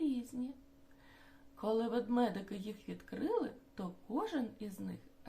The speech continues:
радісно плеснув у долоні. Як ви гадаєте, діти, чому Мишко та Михась зраділи різним подарункам? Що б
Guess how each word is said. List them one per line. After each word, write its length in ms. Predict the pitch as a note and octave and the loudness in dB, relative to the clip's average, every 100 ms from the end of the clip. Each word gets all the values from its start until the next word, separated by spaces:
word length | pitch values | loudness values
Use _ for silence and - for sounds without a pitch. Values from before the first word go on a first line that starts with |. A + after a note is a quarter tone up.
| F3 | -6
радісно 640 | F#3 D#4 F#4+ E4+ - D4+ | -2 -2 -4 -6 -4 -4
плеснув 600 | C#4+ G3+ G#3+ B3 B3+ B3 - | -4 -6 -4 -4 -4 -6 -6
у 80 | A#3 | -6
долоні. 540 | G3 A3+ G#3 F3 E3 - - - - - - - - - F#3 | -4 -4 -6 -8 -10 -20 -20 -20 -20 -20 -20 -20 -20 -10 -4
Як 260 | A3+ D4 | -4 -2
ви 80 | E4+ | -4
гадаєте, 680 | F#4 G4 D4 G3 - - - - - - - - G3 | -4 -2 0 -2 -6 -12 -18 -18 -20 -20 -20 -16 -4
діти, 320 | A3 - - - - - - | -2 -4 -8 -20 -20 -20 -14
чому 520 | - B3+ D4 D#4 B3 | -4 2 4 4 2
Мишко 600 | F#3+ F3 F3+ - B3+ G4 - - - | -2 -6 -8 -8 -2 0 -2 -14 -6
та 140 | A3+ | -4
Михась 680 | G3 F#3+ F#3 B3+ F4 A4+ - - - G#3 | -2 -4 -6 -6 -6 -6 -14 -20 -14 -8
зраділи 840 | F#3+ G#3+ F#3+ F3 C#4 F4+ C4 - - - - | -2 -2 -2 0 0 2 0 -2 -12 -16 -10
різним 680 | F3+ F3 A#3+ D4+ D#4+ D#4+ D#4+ | -8 -2 0 0 -2 -4 -6
подарункам? 880 | - C4+ D#4+ D#4 A3 E3+ D3+ - C#3+ - - - - - - - - - - - - - - - - | -8 -6 -4 -4 -6 -6 -10 -14 -16 -18 -20 -20 -20 -20 -20 -20 -20 -20 -20 -20 -20 -20 -20 -20 -16
Що 340 | - D4 A#4+ | -2 2 2
б 260 | A#4 A#4+ | 2 0